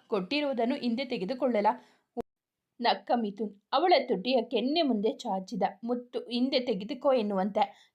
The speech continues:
ಹೇಗಿದ್ದರೂ ಮುತ್ತು ಹಿಂತೆಗೆದುಕೊಳ್ಳಬೇಕು ಎಂದರೆ ಮತ್ತೆ ಚುಂಬಿಸಬೇಕು ಅಲ್ವಾ? ಅವನ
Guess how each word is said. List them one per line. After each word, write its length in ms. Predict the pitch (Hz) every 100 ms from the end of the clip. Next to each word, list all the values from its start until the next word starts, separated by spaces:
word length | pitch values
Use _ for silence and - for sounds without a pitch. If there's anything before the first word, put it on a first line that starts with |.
| 262
ಹೇಗಿದ್ದರೂ 720 | 302 370 339 254 214 269 -
ಮುತ್ತು 400 | 254 254 - -
ಹಿಂತೆಗೆದುಕೊಳ್ಳಬೇಕು 1200 | 285 262 294 277 247 277 247 214 214 208 202 233
ಎಂದರೆ 460 | 269 220 240 339 254
ಮತ್ತೆ 420 | 285 277 285 349
ಚುಂಬಿಸಬೇಕು 760 | 320 240 226 302 269 220 202 214
ಅಲ್ವಾ? 300 | 202 214 - - _ -
ಅವನ 240 | 285 381